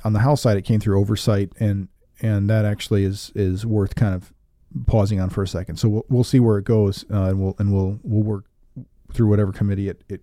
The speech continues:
winds up in. You know, the, the thing that I think makes it kind of interesting is, um, I mean, there, there are kind of two things going on. Uh, first, yeah, it's a, it's a firearms rights, uh,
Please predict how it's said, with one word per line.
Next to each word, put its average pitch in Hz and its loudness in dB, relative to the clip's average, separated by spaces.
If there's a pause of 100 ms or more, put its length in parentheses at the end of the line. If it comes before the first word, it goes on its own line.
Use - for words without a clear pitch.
winds 98 -2
up 117 -2
in. 95 -4 (480)
You 117 -2
know, 110 -4 (260)
the, 127 4
the 131 -2
thing 165 2
that 135 4
I 120 2
think 120 2
makes 113 2
it 120 0
kind 110 2
of 104 2
interesting 104 0
is, 98 -4 (640)
um, 92 -6 (560)
I 120 2
mean, 117 2
there, 110 0
there 135 6
are 120 2
kind 120 2
of 98 -8
two 131 2
things 110 0
going 104 0
on. 92 -6
Uh, 104 -20 (200)
first, - -2
yeah, 127 4
it's 95 -4
a, 104 0 (100)
it's 127 -2
a - 0
firearms 107 0
rights, 104 -4 (260)
uh, 92 -6